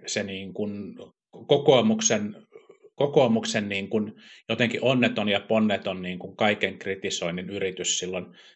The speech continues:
silloin viime vuonna ei selkeästi kantanut, kantanut hedelmää, ja, ja ei mun mielestä kokoomuksen viestintä vieläkään mitenkään niin kuin mahdottoman erinomaista ole, mutta, mutta siellä on niin kuin aika vahvasti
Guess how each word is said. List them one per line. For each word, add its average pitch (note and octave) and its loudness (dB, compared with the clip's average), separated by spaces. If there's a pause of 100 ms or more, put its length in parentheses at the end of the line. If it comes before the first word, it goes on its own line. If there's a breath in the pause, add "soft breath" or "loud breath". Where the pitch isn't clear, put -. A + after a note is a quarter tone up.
silloin G2 -4
viime G2 -2
vuonna F#2 -4
ei F#2+ -2
selkeästi F#2+ -4
kantanut, F#2+ -6 (480 soft breath)
kantanut G#2 -4
hedelmää, D#3 4
ja, A2+ 4
ja A#2 2
ei A2 4
mun A2 2
mielestä G#2+ 2
kokoomuksen A2 0
viestintä G2+ 0
vieläkään G#2 4
mitenkään F#2+ -4
niin F2+ -10
kuin G2 -12 (460 soft breath)
mahdottoman G#2+ 0
erinomaista A#2+ 4
ole, G#2 4
mutta, G#2 -4
mutta G#2+ -2
siellä G2 -2
on G#2+ 0
niin B2 0
kuin - -4
aika C3 2
vahvasti B2+ 2